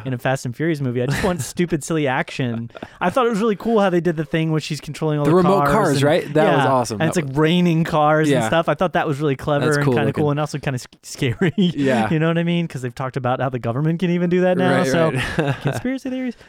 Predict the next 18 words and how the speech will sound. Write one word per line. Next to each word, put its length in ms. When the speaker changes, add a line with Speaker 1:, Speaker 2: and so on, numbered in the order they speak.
Speaker 1:
But 180
yeah, 260
so, 420
um, 440
on 240
a 80
scale 340
of 280
maybe 240
one 200
to 60
ten 400
excitement 480
level, 300
what 100
do 60
you 80
Speaker 2:
Eight. 340